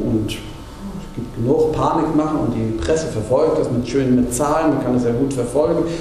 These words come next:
und schürt auch noch dieses Unbehagen. Aber es ist Tatsache, man kann sich tatsächlich durch Berührung infizieren, so ist das. Ist auch mit der Grippe so.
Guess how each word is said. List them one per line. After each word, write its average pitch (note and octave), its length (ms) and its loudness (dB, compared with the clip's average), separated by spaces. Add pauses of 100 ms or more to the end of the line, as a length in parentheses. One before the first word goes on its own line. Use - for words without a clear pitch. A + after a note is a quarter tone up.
(200)
und - 140 -4
schürt F3+ 360 2
auch C3 180 2
noch C3 300 4
dieses - 360 -2
Unbehagen. E3 800 2 (720)
Aber A#2+ 220 2
es D3 80 2
ist D3+ 160 -2
Tatsache, E3 440 2
man A#2 160 2
kann C#3+ 200 2
sich D3 100 4
tatsächlich C#3+ 400 2
durch C3 200 4
Berührung C#3 480 4
infizieren, C#3+ 600 2
so - 160 -2
ist - 160 -2
das. - 160 -6
Ist - 880 -16
auch - 160 -10
mit C3 100 0
der D#3 80 0
Grippe C#3 300 2
so. F#2+ 120 -2